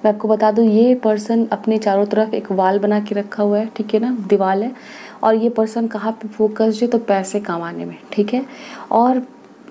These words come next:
किसी चीज़ पे ये फोकस्ड नहीं है, दोनों हाथ से पैसे कमाने में बिजी है। तो आपके person अपने चारों तरफ एक wall बना के रखे हुए हैं so that उनका relation या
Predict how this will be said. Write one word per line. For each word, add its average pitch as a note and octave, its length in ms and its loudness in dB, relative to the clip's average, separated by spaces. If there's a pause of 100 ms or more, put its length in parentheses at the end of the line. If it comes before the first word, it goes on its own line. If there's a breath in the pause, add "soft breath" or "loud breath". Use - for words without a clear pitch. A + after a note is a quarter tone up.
(120)
किसी A3 180 4
चीज़ G#3 240 -4
पे G#3+ 100 4
ये A3 100 2
फोकस्ड F#3+ 560 -4
नहीं F3+ 120 -2
है, F3+ 80 -6
दोनों A3 240 4
हाथ G#3 160 -2
से G#3+ 160 -4
पैसे G3+ 280 -2
कमाने F#3 320 -4
में F#3+ 140 -4
बिजी F3 240 -6
है। F3+ 60 -4
तो - 100 0
आपके G3 280 -2
person G#3 380 0
अपने G#3 220 2
चारों F#3+ 260 -2
तरफ G#3 240 -2
एक G#3 120 -6
wall F#3 200 -2
बना G#3 200 2
के G#3+ 140 -4
रखे A3 260 -4
हुए B3 120 0
हैं C#4 80 0 (400 loud breath)
so A#3+ 140 4
that G#3+ 180 2
उनका G#3 200 0
relation G3+ 600 -2 (280 loud breath)
या B3 200 2